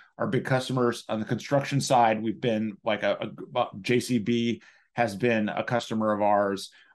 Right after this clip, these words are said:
Um, we've electrified their excavator. Um, we have a bunch more that are in the pipeline right now as well in construction. On the rail side, we have Hitachi. And so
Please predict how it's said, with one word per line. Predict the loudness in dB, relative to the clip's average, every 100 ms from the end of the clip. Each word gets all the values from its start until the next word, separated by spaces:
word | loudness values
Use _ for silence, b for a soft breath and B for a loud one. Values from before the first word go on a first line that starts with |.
| 0
Um, | 2 2 0 -4 _
we've | -2 0 0
electrified | 0 0 0 -4 0 2 2 0 -6 -12 -4
their | -2
excavator. | 0 0 0 0 2 2 0 -2 B B B -2
Um, | 0 0 -2 -4 2
we | 2
have | 2
a |
bunch | 0 0 0 -2
more | -2 0 0
that | 0
are | -2 -2
in | -4 -6 -2
the | -4
pipeline | 0 0 0 0 0 0 -2 -2
right | -2 -2
now | -4 -4
as | -2
well | 0 0 -2
in |
construction. | -4 -8 -2 -2 -2 -4 -4 -6 B _
On | -4
the | 0
rail | 2 2
side, | 4 2 2
we | 0
have | 0 -2 -2
Hitachi. | -4 0 0 -2 -4 -4 -6 B B -8
And | -6 0
so | 4 4 2